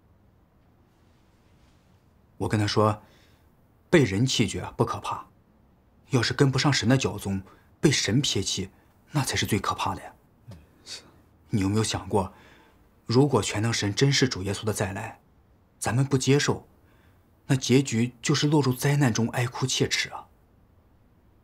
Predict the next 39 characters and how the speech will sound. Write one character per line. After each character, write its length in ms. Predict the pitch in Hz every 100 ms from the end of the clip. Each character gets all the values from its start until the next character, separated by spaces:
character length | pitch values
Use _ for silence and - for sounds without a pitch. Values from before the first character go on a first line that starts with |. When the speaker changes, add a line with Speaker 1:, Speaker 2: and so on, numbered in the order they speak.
| _ _ _ _
Speaker 1:
主 140 | - 104
末 140 | 107
世 120 | 110
再 140 | 107 98
来 120 | 110
这 140 | 143
么 100 | 98
大 140 | - -
的 80 |
事 160 | 98 101
儿， 140 | 95 - _ - _ _ _
你 140 | 135 139
为 140 | 175
什 120 | 123
么 180 | 113 127
就 180 | 127 143
不 100 | 143
寻 160 | - 139
求 120 | 180
考 180 | - -
察 240 | - -
一 100 | 131
下 160 | 101 101
呢？ 140 | - - _ _ _ _ _ _ _ _ _ _ _
Speaker 2:
当 120 | 135
时 160 | 131 107
你 120 | 92
这 100 | 113
么 80 | 107
说， 400 | - 107 101 - - -
你 120 | 98
朋 180 | - 120
友 120 | 185
是 120 | -
什 140 | 101 76
么 60 |
反 220 | - - -
应？ 60 | - _ _ _ _
Speaker 1:
嗯， 260 | 104 95